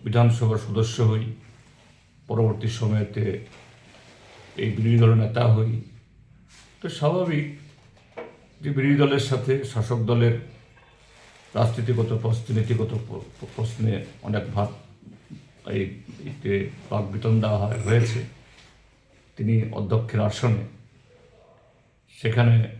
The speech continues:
তাকে ভরসা করি বিরোধীরা বা যে কোনো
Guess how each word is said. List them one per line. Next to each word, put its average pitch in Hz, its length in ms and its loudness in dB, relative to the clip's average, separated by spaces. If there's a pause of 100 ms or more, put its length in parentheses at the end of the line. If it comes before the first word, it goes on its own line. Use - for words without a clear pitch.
(1080)
তাকে 120 320 2 (760)
ভরসা 117 300 4 (100)
করি 123 200 4 (1120)
বিরোধীরা 117 440 4 (280)
বা - 80 -6 (100)
যে 135 120 -2
কোনো 196 140 -2